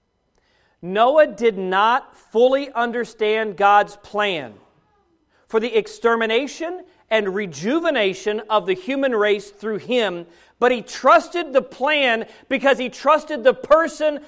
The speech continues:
behind the plan. Listen, I don't know what tragedy you have gone through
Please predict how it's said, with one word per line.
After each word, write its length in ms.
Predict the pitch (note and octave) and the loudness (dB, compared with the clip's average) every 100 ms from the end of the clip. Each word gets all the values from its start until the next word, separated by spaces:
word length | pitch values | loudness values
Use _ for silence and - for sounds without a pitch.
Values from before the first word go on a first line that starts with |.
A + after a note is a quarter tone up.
| _ | _
behind 600 | C4 A#3 G#3+ C#4+ D4+ C4+ | 4 4 6 4 4 2
the 140 | G3+ - | 0 -2
plan. 520 | - G#3 E3 A#2+ F#2 _ _ _ _ _ _ _ _ _ _ _ _ - | -2 -4 -4 -10 -18 _ _ _ _ _ _ _ _ _ _ _ _ -4
Listen, 240 | G#3+ G#3+ G3+ | -4 -4 -4
I 180 | G#3 C#4 | 0 4
don't 240 | C#4+ C#4 | 4 4
know 220 | A#3+ C4+ | 0 2
what 260 | C4+ B3 B3 | 4 2 0
tragedy 580 | - A#3 B3 A3+ A3 G#3+ | -4 0 2 0 -4 -8
you 300 | E3+ G3 A3+ | -8 -8 -4
have 240 | G#3 F3 | -4 -2
gone 340 | F3+ A3+ C4+ - | 0 2 0 -4
through 380 | B3+ C4+ D4 | -4 -4 -4